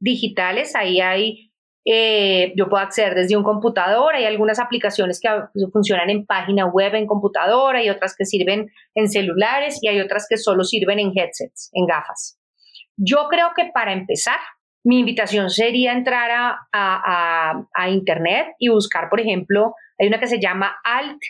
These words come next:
Space V R, Alt Space V R, eh, que funciona en computador, es de Microsoft, es realmente muy fácil de empezar a usar, es muy intuitiva,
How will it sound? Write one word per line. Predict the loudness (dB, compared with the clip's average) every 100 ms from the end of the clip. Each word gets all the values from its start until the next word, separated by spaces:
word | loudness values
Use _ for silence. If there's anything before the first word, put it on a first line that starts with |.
| -20 _
Space | -8 -4 0 0 0 -4 -10
V | -6 0 2 2
R, | 0 -2 -8 _ _ -4
Alt | -4 -4
Space | -6 -2 -2 0
V | 0
R, | 2 0 -4 -10 -20 _ _ _ _ _
eh, | 0 0
que | -2
funciona | 0 2 2 2 0
en |
computador, | 0 0 0 0 2 4 2 0 -2
es | 0 0
de | 0
Microsoft, | 0 -2 0 0 2 -2 0
es | -2
realmente | 2 2 2 0 -2 -2 0
muy | 2 4 2
fácil | 0 -2 -2
de | 0
empezar | 0 -2 -2 -2
a | -2
usar, | -2 -2 -2
es | -2
muy | 0 0
intuitiva, | 0 -2 -4 0 2 4 4 0